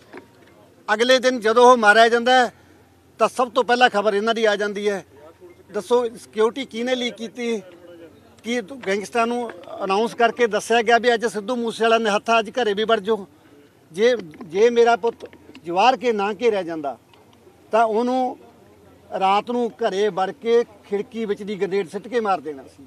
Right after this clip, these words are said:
ਸਾਡੇ ਘਰੇ ਵੜ ਕੇ ਹਮਲਾ ਕਰਨਾ ਸੀ। ਦੇਖੋ ਅਸੀਂ ਆਜ਼ਾਦ ਮੁਲਕ ਦੇ ਵਿੱਚ ਰਹਿ ਰਹੇ ਹਾਂ, ਸਾਡੀ position ਦੇਖੋ ਕਿਹੋ ਜਿਹੀ ਹੈ।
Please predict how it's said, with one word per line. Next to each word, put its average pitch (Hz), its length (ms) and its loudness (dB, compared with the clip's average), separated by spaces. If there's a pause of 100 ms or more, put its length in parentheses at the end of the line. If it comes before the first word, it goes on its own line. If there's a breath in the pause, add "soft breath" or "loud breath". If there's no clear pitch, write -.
ਸਾਡੇ 208 240 -2
ਘਰੇ 208 320 -4
ਵੜ 233 160 0
ਕੇ 240 180 -2
ਹਮਲਾ 214 260 -2
ਕਰਨਾ 196 280 -8
ਸੀ। 202 120 -10
ਦੇਖੋ 220 440 -4 (300 loud breath)
ਅਸੀਂ 220 300 -8
ਆਜ਼ਾਦ 196 400 0
ਮੁਲਕ 202 280 -6
ਦੇ 190 100 -4
ਵਿੱਚ 185 180 -10
ਰਹਿ 190 180 -6
ਰਹੇ 202 180 -10
ਹਾਂ, 143 100 -14 (240)
ਸਾਡੀ 190 200 -4
position 208 440 -8
ਦੇਖੋ 202 240 -4
ਕਿਹੋ 185 240 -6
ਜਿਹੀ 151 260 -10
ਹੈ। 110 120 -18